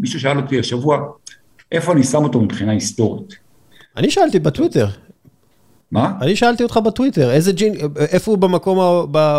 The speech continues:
Speaker 2: בג'ינג'י של כל הזמנים?
Speaker 1: אה, לא, לא, לא, זה היה זה, לא, הג'ינג'י הוא, הוא, אני חושב שהג'ינג'י מספר אחד, אולי ליד סקולס, אבל,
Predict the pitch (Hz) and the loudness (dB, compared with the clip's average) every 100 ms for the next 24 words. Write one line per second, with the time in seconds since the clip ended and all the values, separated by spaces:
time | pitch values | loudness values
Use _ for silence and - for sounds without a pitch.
0 | 139 139 147 190 185 - 156 180 180 156 | 0 0 2 2 2 0 0 2 2 2
1 | 170 185 104 - - - - _ 170 190 | 2 0 -2 -8 -20 -20 -20 _ -2 2
2 | 170 185 170 160 156 208 220 - 196 165 | 2 2 2 0 0 0 0 0 -2 -2
3 | 143 139 139 131 117 160 190 202 175 165 | -4 -2 0 0 0 0 2 2 2 2
4 | 143 131 151 123 107 143 139 113 131 123 | 0 -2 -2 -2 -2 -4 -4 0 2 2
5 | 110 123 117 117 113 107 110 113 113 - | 0 0 -2 0 0 2 2 0 -2 -2
6 | 127 104 98 104 | -2 0 0 -2